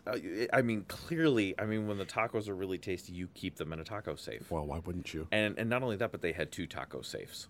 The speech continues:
Speaker 2: Can we plan a taco heist?
Speaker 1: I, <laughs> it's a, yes, yes. So,
Speaker 2: Yes.
Speaker 1: yeah, no doubt. So, well,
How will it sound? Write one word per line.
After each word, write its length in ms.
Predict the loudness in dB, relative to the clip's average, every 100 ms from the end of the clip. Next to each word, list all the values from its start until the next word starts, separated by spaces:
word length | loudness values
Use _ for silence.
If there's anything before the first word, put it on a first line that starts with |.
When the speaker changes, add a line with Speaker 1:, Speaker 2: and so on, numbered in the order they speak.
| 0
Speaker 2:
Can 140 | 2
we 80 | 2
plan 260 | 2 0
a 40 | 0
taco 300 | -2 -2 -2
heist? 320 | -2 -4 -8 2
Speaker 1:
I, 80 | 2 4 2 2 -4 2 6
<laughs> 220 | 6 2 -8 -2
it's 220 | 0 2 0
a, 60 | 0
yes, 440 | 2 2 2 -4 -10
yes. 360 | 2 2 2 -6 -14 -18 -14
So, 260 | 0 6 8
Speaker 2:
Yes. 420 | 8 4 2 -2 -4
Speaker 1:
yeah, 180 | 0 2
no 140 | 2 0
doubt. 380 | 4 2 2 -4 -20 -18
So, 240 | -2 4 4
well, 280 | 8 8